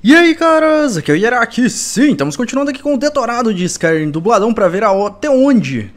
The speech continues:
Tobias, o Arquimago, chegará. É, eu sei o que você está pensando nesse momento. Primeira coisa, a gente tem que encontrar a Mirabelle Irvine, né? Vamos ver onde que a gente acha ela aqui. Mas eu sei o que você está pensando. Você está pensando, "Yeraki, seu maldito pilantra.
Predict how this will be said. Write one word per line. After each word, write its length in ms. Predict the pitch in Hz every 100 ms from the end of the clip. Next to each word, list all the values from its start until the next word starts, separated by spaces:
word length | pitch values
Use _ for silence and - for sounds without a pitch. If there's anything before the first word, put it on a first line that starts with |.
| _
Tobias, 1120 | - 311 151 110 185 277 160 107 - - - -
o 160 | 185 247
Arquimago, 800 | 240 - - 165 127 160 151 120
chegará. 580 | 104 127 123 135 110 156 - - - -
É, 720 | 123 131 135 135 135 135 123 -
eu 140 | 320 349
sei 160 | -
o 20 | 330
que 80 |
você 80 | 339
está 160 | 330 381
pensando 460 | 311 185 269 277
nesse 160 | 196 156
momento. 320 | 147 139 117
Primeira 240 | 185 277 277
coisa, 180 | 208
a 20 | 190
gente 80 |
tem 120 | 190 180
que 320 | 143 117 101 - - -
encontrar 440 | 127 131 113 117
a 40 |
Mirabelle 380 | 117 117 113 113
Irvine, 560 | 113 113 123 180 127 117
né? 220 | 123 117 110
Vamos 260 | 110 147 123
ver 100 | 123
onde 140 | 120
que 60 | 127
a 40 |
gente 100 | 120
acha 180 | 123 -
ela 80 | 131
aqui. 200 | 131 98 - - -
Mas 140 | 320 349
eu 80 |
sei 160 | 330 339
o 20 |
que 60 | 302
você 160 | 311
está 160 | 294 302
pensando. 720 | 285 214 151 - 165 151 117
Você 80 | 110
está 160 | 175 233
pensando, 300 | 214 208 220
"Yeraki, 480 | 240 220 226 220 202
seu 200 | - 208
maldito 640 | 180 156 131 190 262 -
pilantra. 640 | - 170 131 123 113 95